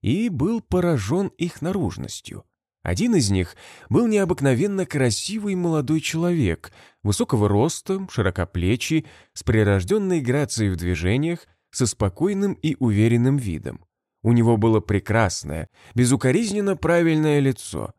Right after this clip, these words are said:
а когда он оил шляпу, увидев какую-то даму, то я обратил внимание, что волосы его вились золотистыми кудрями. «Заметил ты этого человека?» — спросил я своего друга.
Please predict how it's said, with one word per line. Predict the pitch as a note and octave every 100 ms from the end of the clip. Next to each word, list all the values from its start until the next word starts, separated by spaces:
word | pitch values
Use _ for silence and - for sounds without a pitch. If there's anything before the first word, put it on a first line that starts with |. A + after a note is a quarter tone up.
| _ _ _ -
а | G2+
когда | G#2 G2 G2 G#2+ G#2+
он | G#2 -
оил | - A2+ G#2 F#2
шляпу, | - B2+ F#3 - F2
увидев | F2 F#2 F2 -
какую-то | F#2 - G#2 A#2
даму, | A#2+ F#3 C#3+ G#2 G2 - _ _
то | A2+
я | C3 G#3+
обратил | G#3+ G#3 A3
внимание, | F#3 F#3+ G3 G3+ F#3 D#3+
что | - B2+
волосы | G2+ F3+ G#3+ A2 - E2+
его | D2+ D#2 D2 - - -
вились | G#2 A3 G#3+ F3+
золотистыми | - C#3 C#3+ C#3 A2 F#3 - D3 D3
кудрями. | - D3 A2 F#2+ G#1+ G#1 - _ _ _ _ _ _
«Заметил | G2 A#2+ B2+ F3+ A#3+ C#4
ты | B3 B3
этого | - D3+ A#2+ C#3
человека?» — | - G#3+ A#3 F2+ - - _ _
спросил | - A2 F#2 - G2
я | G2+ D3+
своего | - G#2 G#2 A#2+
друга. | G#2 D2+ B1